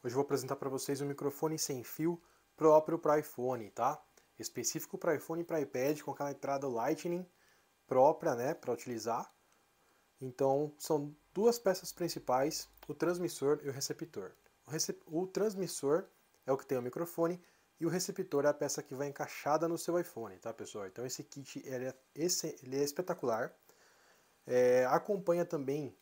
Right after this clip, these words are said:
um cabo pra carregar o transmissor, que é aquela partinha que tem o microfone, que tem aquela espuminha.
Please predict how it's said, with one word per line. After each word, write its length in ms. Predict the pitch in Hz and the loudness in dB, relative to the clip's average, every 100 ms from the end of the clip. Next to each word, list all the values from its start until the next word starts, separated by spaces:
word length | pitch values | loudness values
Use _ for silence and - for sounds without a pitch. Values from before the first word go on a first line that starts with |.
| _ _ - | _ _ -12
um 120 | 139 | -10
cabo 440 | - 135 143 135 | -2 4 4 4
pra 200 | 120 123 | -2 -4
carregar 580 | - 131 135 113 127 165 | -2 -2 -2 -2 2 2
o 100 | 135 | 2
transmissor, 720 | 123 139 131 123 - 131 147 - | 0 -2 -2 -6 -2 2 2 0
que 140 | - | -6
é 40 | |
aquela 200 | 113 127 | -4 -2
partinha 460 | 123 131 117 - 156 | 0 0 -2 -4 -8
que 80 | 156 | -6
tem 140 | 165 | -4
o 20 | |
microfone, 500 | 143 135 127 - 156 | -4 -4 -8 -4 -4
que 60 | 143 | -4
tem 80 | 139 | -6
aquela 160 | 131 | -6
espuminha. 560 | 131 - 135 131 165 226 | -6 -6 -8 -4 -4 -4